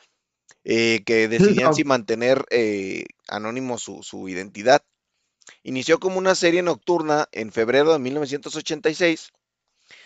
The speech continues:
Speaker 1: todos los viernes a las diez treinta P M, que era lo más lógico, ¿no?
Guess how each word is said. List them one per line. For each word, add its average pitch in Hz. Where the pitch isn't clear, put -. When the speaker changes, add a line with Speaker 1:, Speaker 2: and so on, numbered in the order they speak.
Speaker 1:
todos 127
los 139
viernes 143
a 107
las 104
diez 107
treinta 98
P 120
M, 160
que 107
era 113
lo 120
más 101
lógico, 123
¿no? 120